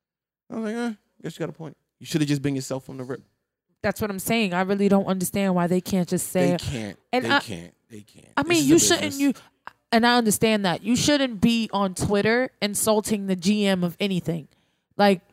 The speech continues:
Speaker 2: especially if you're, if you're a professional player, you shouldn't be on there talking about your coaches. You shouldn't be on there talking about your staff. You shouldn't. That's not what you, what you should use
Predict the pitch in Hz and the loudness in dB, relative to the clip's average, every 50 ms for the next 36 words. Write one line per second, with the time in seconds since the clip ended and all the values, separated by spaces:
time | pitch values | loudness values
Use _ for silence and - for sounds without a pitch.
0 | _ _ - - - 254 254 - - 247 233 220 208 185 175 190 208 208 208 202 | _ _ -8 -2 0 2 2 2 2 2 4 6 6 4 4 4 4 4 6 6
1 | 202 196 - - 185 170 202 202 202 190 185 - - 202 190 - 185 180 180 170 | 4 2 2 -2 -2 2 2 2 4 2 2 0 2 0 0 0 -2 -4 -6 -2
2 | - 196 185 175 175 180 185 - - 220 214 214 208 208 208 - 196 196 190 190 | -2 0 0 0 0 -2 -4 -4 -4 -6 -6 -4 -4 -4 -2 0 0 -2 -2 -2
3 | 190 190 180 - 185 180 180 185 185 185 185 185 180 180 170 - - - 190 185 | -4 -6 -4 -2 -2 -2 -2 -4 -6 -4 -4 -2 -2 -4 -6 -8 -12 -16 -18 -18
4 | 180 - 185 185 185 170 - - 185 185 185 185 190 190 185 185 185 185 180 180 | -10 -4 -2 0 0 0 -2 -4 -6 -6 -4 -2 -2 0 0 -2 -2 -6 -6 -2
5 | 190 180 185 180 185 185 180 185 185 185 175 - - - - _ _ _ _ - | 0 0 0 0 -2 -4 -4 -2 0 0 0 -2 -4 -10 -20 _ _ _ _ 0
6 | 185 190 - - - 214 196 196 196 190 185 185 185 180 - 202 202 - - 220 | 2 2 2 2 2 4 6 6 6 6 6 6 4 2 -2 -4 -2 0 0 -2
7 | - - - - _ _ _ _ - 208 226 - - - 247 240 233 226 - - | -2 -6 -12 -20 _ _ _ _ 0 0 0 0 0 -2 0 2 2 2 0 -2
8 | - 190 202 208 196 165 214 214 208 208 202 202 - _ _ _ _ _ _ _ | 0 2 2 2 2 0 -2 -2 0 0 -2 -4 -6 _ _ _ _ _ _ _
9 | _ 180 165 165 180 196 202 196 - 175 170 190 214 214 - - - 190 175 170 | _ -20 -10 -2 2 2 2 2 0 -4 -2 0 0 0 0 2 2 2 0 0
10 | 175 175 185 196 196 196 190 175 - - | -2 -2 0 0 2 0 0 -2 -6 -10